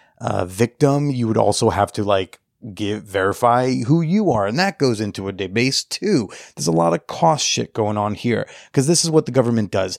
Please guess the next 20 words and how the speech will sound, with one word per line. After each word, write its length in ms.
Since 220
they 120
know 160
they 140
can't 300
directly 440
infringe 320
upon 340
your 140
free 300
speech, 460
Mister 280
Parler 440
Man, 340
they 220
do 320
what 240
they 120
can 340
do. 200